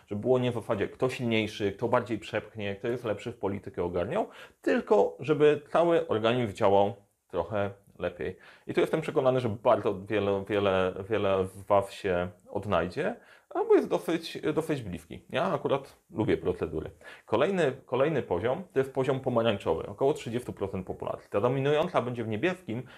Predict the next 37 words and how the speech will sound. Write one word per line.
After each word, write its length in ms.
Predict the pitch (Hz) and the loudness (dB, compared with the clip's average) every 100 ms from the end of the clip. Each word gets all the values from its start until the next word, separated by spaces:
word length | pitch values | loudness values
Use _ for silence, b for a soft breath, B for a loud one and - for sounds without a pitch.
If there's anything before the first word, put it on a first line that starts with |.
| B | B
a 100 | - | -4
teraz 220 | 151 147 | 0 0
będzie 220 | 135 135 - | 2 0 0
coraz, 340 | 131 127 - | 2 2 0
coraz 400 | - - 113 117 | -6 0 0 0
mniejsza 440 | 131 117 - 85 85 - _ | -4 -4 -2 -2 -2 -12 _
ilość 300 | 101 98 - | 0 0 0
na 100 | 95 | -2
kol-, 260 | 104 101 101 | -2 -2 -2
na 100 | 98 | -2
poszczególnych 480 | 104 - 98 92 | -4 -2 0 0
poziomach. 480 | - 80 82 110 - B B B - | -2 -4 -2 -2 -2 B B B 0
To 80 | |
jest, 240 | - - - | 2 2 2
e, 260 | 131 127 - | 4 4 2
organizacja, 580 | 143 131 110 110 113 165 | -2 -2 0 0 0 -2
która 220 | 147 120 | 0 2
dojrzała 340 | 107 110 156 | 2 4 4
do 100 | 117 | 2
tego, 200 | 104 123 | -2 -4
że 100 | 135 | -6
możemy 280 | 113 110 113 | -6 -4 -4
coś 300 | 104 104 - - | -4 -6 -6 -6
mierzyć. 440 | 101 87 80 - | -4 -2 -6 -6
To 80 | 139 | -2
jest 140 | 160 | -2
zarządzanie 480 | 135 127 127 120 131 | 0 0 0 0 -2
projektami, 500 | 104 113 104 127 127 | -2 -2 -2 -2 -4
w 80 | 123 | -4
którym 340 | 117 107 101 | -6 -2 0
mierzysz, 400 | 127 127 98 95 | 0 0 0 -2
jakie 220 | 107 113 131 | -4 -4 -4
są 180 | 120 | -2
efekty, 480 | 104 104 95 - 135 135 B B | -2 0 -2 0 -2 -2 B B
jak 160 | 110 - | -2 0
to 80 | 113 | -6
funkcjonuje. 600 | 107 101 98 90 78 | -10 -10 -6 -6 -8